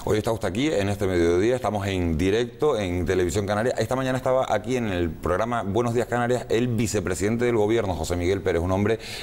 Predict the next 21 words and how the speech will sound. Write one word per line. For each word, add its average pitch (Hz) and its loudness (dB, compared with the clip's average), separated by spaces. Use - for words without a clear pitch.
eh, 80 2
que 92 -2
revalidaba 87 2
su 95 -4
condición 92 -2
de 143 -4
secretario 92 0
general 90 -2
del 92 0
pesoe 98 0
este 95 0
pasado 101 0
fin 107 0
de 95 2
semana. 73 0
Lo 82 2
entrevistaban 120 0
nuestros 139 -2
compañeros 131 0
Marta 127 0
Modino 127 0